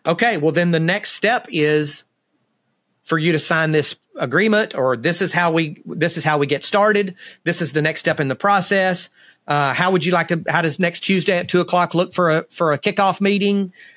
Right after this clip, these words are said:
Uh, how would, how, how soon would you wanna get started? Uh, who should I send the agreement to for a signature?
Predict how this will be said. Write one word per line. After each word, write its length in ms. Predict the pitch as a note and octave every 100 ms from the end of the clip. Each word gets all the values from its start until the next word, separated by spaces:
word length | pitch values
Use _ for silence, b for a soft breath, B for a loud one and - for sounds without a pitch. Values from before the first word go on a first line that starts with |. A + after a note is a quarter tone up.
| B
Uh, 420 | - D3 C#3 C3 C3
how 180 | - E3+
would, 160 | F3 D3
how, 220 | E3 E3+
how 200 | E3 E3
soon 240 | D#3+ F3+ F3
would 160 | D#3
you 60 | D3
wanna 160 | D3 C3+
get 160 | C3
started? 680 | - G#3+ G#3 G3+ G3 F#3+ F3+ - _ _ _
Uh, 180 | D3 C#3+
who 180 | F3 G3
should 160 | -
I 80 | F#3
send 300 | D#3 F#3+ F3+
the 80 | E3
agreement 360 | C#3+ E3+ E3+ -
to 160 | E3
for 160 | D#3 C#3
a 60 | A#2+
signature? 640 | A3 G#3+ F#3+ G#3 G3+ F#3+